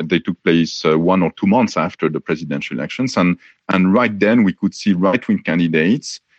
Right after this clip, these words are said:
um, starting to adopt some of the methods that, uh, Hollande, uh, and the left wing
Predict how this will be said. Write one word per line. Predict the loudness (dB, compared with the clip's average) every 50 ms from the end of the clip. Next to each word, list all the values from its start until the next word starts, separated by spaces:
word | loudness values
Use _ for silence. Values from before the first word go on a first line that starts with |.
| _ _ _ -2
um, | 0 2 2 2 2 2 2 2 2 2 2 0 -2
starting | -6 -8 -4 -2 -2 -2 0 0 2 2 2 2 0
to | 0 0 0 0
adopt | 0 2 0 -2 -2 -2 -6 -16 -16 -16 -18 _
some | -18 -10 -4 -2 0 0
of | 0 0
the | -2 0
methods | 0 0 0 -2 -4 -10 -12 -12 -12 -10 -4
that, | -2 -2 -2 -2 -2
uh, | 0 0 2 2 0 2 2
Hollande, | 2 2 4 2 2 2 2 2 0 0 -4 -6 _ -4
uh, | -4 -2 -2 -2
and | -2 -2 0
the | 0
left | 2 2 0 0 -2 -4 -2
wing | -2 0 0 0 0 -2